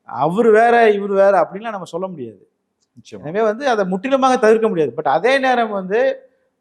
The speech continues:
Speaker 1: அஹ், திட்டமிட்டு, அதாவது மன்னர் ஆட்சி மாதிரி நடக்கிறது இருக்கு பாத்தீங்களா, அதை நம்ம நிச்சயமா எதிர்க்கணும். மன்னர் ஆட்சி மாதிரி,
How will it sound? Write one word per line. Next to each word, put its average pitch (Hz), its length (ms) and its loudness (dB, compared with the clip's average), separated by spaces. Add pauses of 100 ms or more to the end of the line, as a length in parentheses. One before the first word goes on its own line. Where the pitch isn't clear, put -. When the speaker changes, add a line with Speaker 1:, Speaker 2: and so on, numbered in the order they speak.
Speaker 1:
அஹ், 135 240 -4
திட்டமிட்டு, 254 840 2
அதாவது 202 360 4
மன்னர் 208 400 -2
ஆட்சி 240 360 0
மாதிரி 233 420 0
நடக்கிறது 185 440 -6
இருக்கு 151 200 -12
பாத்தீங்களா, 139 200 -10
அதை 143 340 -2
நம்ம 226 260 0
நிச்சயமா 196 340 -10
எதிர்க்கணும். 165 720 -6 (220)
மன்னர் 208 340 0
ஆட்சி 214 340 2
மாதிரி, 190 680 -4